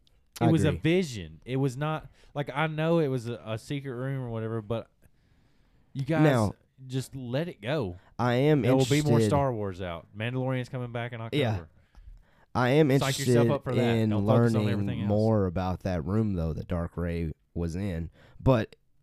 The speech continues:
Speaker 1: nothing to the extent of
Speaker 2: There will be a book about it in about
Speaker 1: erasing
Speaker 2: two years. Th-, so, s-, they're gonna write a book about Dark Rey and her visions to the dark side and stuff
Speaker 1: Yeah.
Speaker 2: like that,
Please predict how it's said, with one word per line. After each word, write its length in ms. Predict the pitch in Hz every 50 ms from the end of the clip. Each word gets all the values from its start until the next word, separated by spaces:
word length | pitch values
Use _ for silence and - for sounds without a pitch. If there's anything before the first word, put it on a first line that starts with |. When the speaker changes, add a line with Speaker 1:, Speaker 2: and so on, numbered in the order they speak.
| - -
Speaker 1:
nothing 480 | 123 139 135 131 147 - 135 120 117 110
to 140 | - 117
the 160 | 107 104 101 95
extent 480 | 87 - - - - 107 104 101 95
of 60 | 92
Speaker 2:
There 140 | 90 139 147
will 80 | 160 165
be 120 | 143 165 165
a 80 | 127
book 300 | 101 95 - 135 143 -
about 300 | 147 117 101 98 92 92
it 40 | 117
in 60 | 123
about 100 | 107 101 104
Speaker 1:
erasing 460 | 110 117 113 104 110 113 104 98 95 92
Speaker 2:
two 160 | 90 - 131
years. 420 | 131 131 127 131 123 101 92 87
Th-, 160 | 90 101 -
so, 160 | - - 113 104 _ 104
s-, 180 | 104 - - -
they're 140 | - 120 120
gonna 180 | 120 131 113
write 220 | 107 113 113 120 120
a 40 | 117
book 280 | 107 131 120 110 -
about 340 | 101 92 101 101 98 90 - _ _ _ _ _ _ _ _ _ _ -
Dark 260 | - 120 117 113 - -
Rey 360 | 117 113 110 107 101 92 82
and 180 | 87 87 85 80
her 160 | 78 113 110 104
visions 540 | 92 113 110 110 87 101 101 95 92 -
to 120 | - - 117
the 100 | 101 104
dark 280 | 87 104 104 104 90
side 340 | 82 - 107 98 90 87 85
and 100 | 85 80 95
stuff 180 | - 107 95
Speaker 1:
Yeah. 140 | 98 107 95
Speaker 2:
like 80 | 90 104
that, 200 | 104 95 90